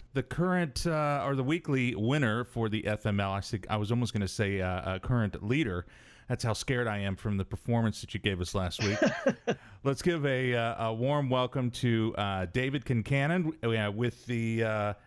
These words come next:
Speaker 1: Everlasting Minute podcast. Welcome, David.
Speaker 2: Thank you, Jeff. Thanks for having me.
Speaker 1: So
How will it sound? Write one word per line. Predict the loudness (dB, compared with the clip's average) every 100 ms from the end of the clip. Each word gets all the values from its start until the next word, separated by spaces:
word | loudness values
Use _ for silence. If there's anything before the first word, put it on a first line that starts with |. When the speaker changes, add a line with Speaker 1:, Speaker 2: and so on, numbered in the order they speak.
| -2
Speaker 1:
Everlasting | 0 2 0 0 -2 -2 0 0
Minute | 2 2 2 -2 -2
podcast. | -2 -2 -2 -2 -2 -2
Welcome, | -2 -2 -2
David. | 0 0 -4 -10 -20 _ _ _ _ -6
Speaker 2:
Thank | -4 -2
you, |
Jeff. | 2 2 2
Thanks | -6 -2
for |
having | 0 0
me. | -2 -8 -14 -18 -20 -20 -20 -20 -8
Speaker 1:
So | -2 0 2 0 -2